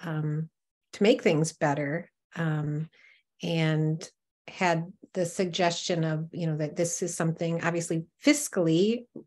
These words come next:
responsible, because we know that this broken healthcare system that we have costs a lot of money. Um, and so, um, being able to,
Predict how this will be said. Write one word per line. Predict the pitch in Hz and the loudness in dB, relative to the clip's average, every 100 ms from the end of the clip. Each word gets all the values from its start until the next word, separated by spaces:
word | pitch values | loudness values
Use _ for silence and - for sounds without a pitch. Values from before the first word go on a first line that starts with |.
| _ - | _ 0
responsible, | 208 - 220 196 190 180 165 143 143 | 0 4 4 4 2 0 0 0 -2
because | 180 180 170 | -2 -2 0
we | 185 | 2
know | 185 185 | 4 4
that | 175 | 2
this | 175 175 | 0 0
broken | 190 170 175 180 | -2 0 -2 -2
healthcare | 170 160 175 | -4 -4 -4
system | 170 185 175 165 | -4 -4 -6 -4
that | 160 | -2
we | 170 | 0
have | 165 165 175 - - | 2 2 0 -10 -8
costs | - 151 - | -2 -2 0
a | 170 | -2
lot | 151 160 | 0 0
of | 160 | 0
money. | 175 160 147 156 - - - - 175 | 0 0 0 -4 -8 -18 -18 -4 2
Um, | 170 160 151 147 147 - 165 | 4 6 4 2 -2 -4 -2
and | 160 | -2
so, | - 180 160 156 151 160 - 170 | 0 4 6 6 4 0 -6 -6
um, | 156 147 143 147 - 214 | -4 -2 -4 -6 -12 -8
being | 190 170 | -2 0
able | 165 160 160 | 2 0 -2
to, | - 160 156 156 156 | -2 0 2 2 0